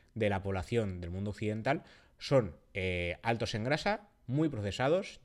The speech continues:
recordemos que tenemos un capítulo también dedicado a los ultraprocesados, escasos en fibra y esta dieta en general no suele contener ni frutas ni verduras o en muy escasa cantidad. Además,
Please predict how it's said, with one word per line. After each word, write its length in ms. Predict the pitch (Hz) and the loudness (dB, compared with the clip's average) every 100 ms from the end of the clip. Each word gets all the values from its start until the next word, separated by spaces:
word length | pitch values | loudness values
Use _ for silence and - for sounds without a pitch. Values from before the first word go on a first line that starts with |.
| - | -10
recordemos 440 | 92 92 98 104 | -4 -2 -2 -2
que 80 | - | 0
tenemos 240 | 104 101 | 0 0
un 80 | 104 | -2
capítulo 300 | 98 98 98 | -2 -2 -2
también 320 | 92 104 110 | -4 -4 -4
dedicado 420 | 92 85 82 104 92 | -4 -6 -2 -2 0
a 60 | |
los 160 | 90 - | -2 -4
ultraprocesados, 680 | 113 92 90 85 135 170 - - - - | -4 -4 -4 -2 -2 -2 -6 -20 -20 -4
escasos 400 | 135 127 170 131 | -2 0 -2 -2
en 140 | 110 110 | -4 0
fibra 400 | 160 175 185 190 - - _ | 2 4 2 -4 -20 -20 _
y 300 | 151 180 - - - | 2 2 -2 -14 -8
esta 200 | 117 - | -6 0
dieta 400 | 101 110 131 135 135 | 0 2 2 0 -2
en 100 | 110 | -6
general 320 | 104 101 113 | -2 -2 -2
no 80 | 120 | -2
suele 220 | 120 107 | -2 -4
contener 340 | 107 98 90 | -4 -4 -4
ni 100 | 82 | -6
frutas 560 | 82 147 151 180 196 - | -2 0 2 2 0 -6
ni 100 | 113 | -4
verduras 500 | 101 98 123 165 185 - | -2 0 2 2 0 -6
o 200 | 113 127 | 2 2
en 100 | 117 | 2
muy 180 | 107 107 | -2 -4
escasa 340 | - 107 131 | -4 -4 -2
cantidad. 380 | 117 90 87 80 - - - _ - | -2 -2 -4 -6 -14 -20 -20 _ -2
Además, 400 | 127 110 131 | 0 2 0